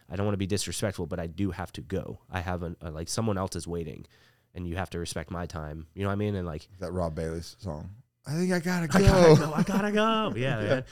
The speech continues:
Speaker 1: Oh, we gotta listen to that doing mobility now.
Speaker 2: Yeah.
Speaker 1: <laughs> But I think, I think that's what,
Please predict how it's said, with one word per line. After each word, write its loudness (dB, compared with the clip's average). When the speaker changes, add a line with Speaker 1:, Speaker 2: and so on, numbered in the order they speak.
Speaker 1:
Oh, 4
we 2
gotta 0
listen -4
to -2
that -4
doing -4
mobility -2
now. -6
Speaker 2:
Yeah. -4
Speaker 1:
<laughs> -8
But 2
I 0
think, -4
I -4
think -6
that's -8
what, -8